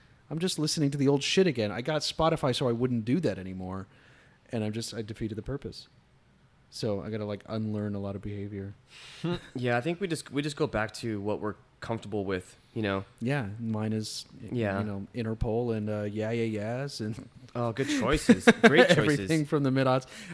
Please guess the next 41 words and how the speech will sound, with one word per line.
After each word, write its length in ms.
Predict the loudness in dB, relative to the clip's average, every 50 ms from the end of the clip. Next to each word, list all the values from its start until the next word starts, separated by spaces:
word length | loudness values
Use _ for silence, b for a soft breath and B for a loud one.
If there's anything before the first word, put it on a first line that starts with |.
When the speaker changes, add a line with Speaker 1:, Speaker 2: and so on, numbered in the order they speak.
| B B
Speaker 1:
Uh, 280 | 4 6 6 6 6 4
Voxtrot, 760 | 0 -4 -2 2 2 2 2 2 -2 -2 0 2 2 2 2
I've 60 | 0
been 100 | -2 -4
playing 240 | -4 -4 -2 -2 -2
a 60 | -2
lot 300 | -2 -2 -2 -2 -4 -6 -8 -8
since 240 | -6 -6 -6 -4 -4
I 60 | -4
saw 180 | -4 -4 -4 -4
them 140 | -4 -4 -4
last 260 | -4 -6 -6 -6 -8
night. 280 | -6 -6 -6 -8 -8 -10 -14 -18 -14 -10 -8
And, 280 | -6 -4 -4 -4 -4
uh, 340 | -4 -2 -2 -2 -4 -4 -6 -10 B B B B B B B B B B B B -10
holy 300 | -6 -6 -4 -4 -4 -6
shit, 360 | -6 -6 -4 -4 -4 -4 -6
that 100 | -8 -8
was 120 | -8 -8 -8
a 40 |
millennial 640 | -6 -6 -4 -4 -4 -4 -2 -2 -2 -4 -4 -6 -8 -10 -12 -14 -14 -12 -12 -10 -4
wet 200 | -2 -2 -2 -2
dream. 440 | -4 -4 -4 -2 -2 -2 -4 -4 -6 -10 b b b b b b b b -10
Speaker 2:
Man. 460 | -6 -4 -2 -2 0 0 -2 -2 -4 -6 -12 _ -20 -18 _ -8 -8 -6 -2
Yeah, 240 | 0 2 2 2 2
I, 300 | 2 0 0 2 0 0
I, 40 | -2 -4
for 140 | -6 -4 0
me, 260 | 2 2 4 4 4
what 140 | 4 4 4
I 80 | 2 2
do 720 | 0 0 0 0 2 2 2 2 0 0 -2 -4 -4 -4 -2
on 180 | 0 0 2
my 140 | 2 2 2
Apple 200 | 0 -2 -2 -2
Music 360 | -2 -2 -2 -2 -4 -6 -6
is 120 | -6 -6 -4
I'll 120 | -6 -6
go 200 | -4 -4 -4 -4
through, 600 | -6 -6 -6 -4 -2 0 0 0 0 0 0 -2
um, 440 | -2 -2 -2 -2 -4 -4 -6 -6 -8